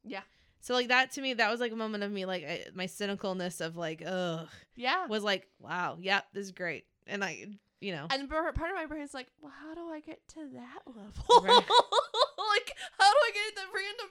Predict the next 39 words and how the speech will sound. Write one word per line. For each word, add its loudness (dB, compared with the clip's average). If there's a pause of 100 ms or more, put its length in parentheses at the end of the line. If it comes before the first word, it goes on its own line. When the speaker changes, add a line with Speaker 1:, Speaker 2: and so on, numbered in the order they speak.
Speaker 1:
people -8
care -6
about -8
me -14
if -4
something -12
shitty -10
<laughs> -20
happened? -2
Speaker 2:
Right. 0 (520)
Well, -4
like, -2
that's, 0
like, -4
kind -8
of -8
the, 0
the -4 (320)
I -6
don't -4
know. 0
It's, -2
it's -6
like -4
we've -8
talked -8
about -2 (100)
the -6
friend -6
cliques -8
that -8
happen -6
Speaker 1:
Yeah. -16 (180)
Speaker 2:
in, -6
in -6
the, -10
the -8
genre -8
specifically. -10